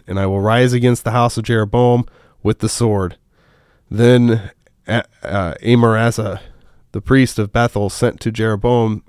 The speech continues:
king of Israel, saying, "Amos has conspired against you in the midst of the house of Israel. This land is not able to bear all of his words.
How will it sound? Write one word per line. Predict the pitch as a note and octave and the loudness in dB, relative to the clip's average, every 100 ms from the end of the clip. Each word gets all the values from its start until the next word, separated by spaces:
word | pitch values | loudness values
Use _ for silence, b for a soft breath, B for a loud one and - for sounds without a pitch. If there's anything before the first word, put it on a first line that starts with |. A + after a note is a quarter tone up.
| - | -4
king | B2+ A#2+ G#2+ b b b | 0 0 -2 b b b
of | G2 | -4
Israel, | G#2+ A#2+ G#2+ G2 | -2 0 0 -2
saying, | - A2 G#2 G#2 | -2 -2 -2 -2
"Amos | A2+ B2 B2 - | 0 2 0 -2
has | G2 | -10
conspired | - G#2 - A#2+ B2+ C3+ | -8 -10 -6 -2 0 0
against | B2 G#2+ G2+ - - | -2 -6 -8 -8 -4
you | B2 C3 b b b b b | 0 0 b b b b b
in | F#2+ | -6
the | F#2 | -2
midst | G2 C#3+ - - _ _ | 2 2 2 -12 _ _
of | - | -10
the | F#2 | -4
house | F#2+ G2 | -2 -2
of | G#2+ | -2
Israel. | A2 G2 G#2 G2+ | -2 -2 -2 -2
This | F#2+ F#2+ A2+ | -4 -4 0
land | A#2+ B2 | 2 2
is | A2 G2+ | 2 0
not | A2 A#2 | -2 0
able | A#2 A2+ | 0 -2
to | G#2+ | -6
bear | G#2 A#2 A#2+ A#2+ | -4 2 4 4
all | G2+ A2 A2+ A2 - | 2 2 0 -2 -4
of | G2 | -8
his | G2 G2+ G2+ | -6 -6 -2
words. | G#2+ G2+ F#2 | -2 -2 -4